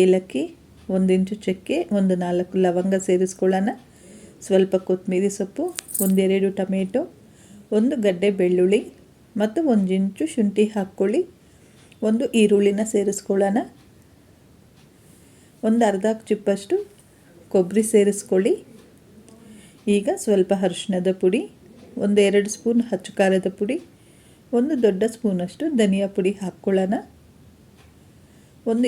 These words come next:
ಎರಡು ಸ್ಪೂನಷ್ಟು ಎಳ್ಳು ಸೇರಿಸ್ಕೊಳ್ಳಿ. ಎಳ್ಳು ಹಾಕೋದ್ರಿಂದ ಇದರ ರುಚಿ ತುಂಬ ಚೆನ್ನಾಗಿರುತ್ತೆ. ಇಷ್ಟನ್ನು ನುಣ್ಣಗೆ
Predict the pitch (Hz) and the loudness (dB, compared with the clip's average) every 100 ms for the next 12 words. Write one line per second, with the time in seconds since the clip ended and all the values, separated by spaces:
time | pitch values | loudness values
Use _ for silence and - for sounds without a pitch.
0 | 214 190 208 - - 202 202 - 262 220 | 4 2 -2 -6 -4 -2 -2 -4 2 4
1 | 190 208 208 190 190 - 196 220 403 - | 4 2 2 2 0 -2 -2 0 -2 -10
2 | - - - 220 214 285 320 220 190 202 | -20 -20 -6 0 2 0 -2 -4 -2 0
3 | 190 185 190 269 339 - - - - 202 | 2 0 0 -2 -6 -14 -20 -20 -2 2
4 | 202 196 196 196 302 320 214 190 190 208 | 4 4 2 0 -2 0 2 2 0 0
5 | 190 190 185 190 214 311 - - - - | 0 0 0 -2 -2 -6 -8 -20 -20 -20
6 | - 226 240 - 247 208 269 - - - | -4 -2 -2 0 0 0 -2 -10 -20 -20
7 | - - - 220 220 208 240 | -20 -14 0 2 4 2 0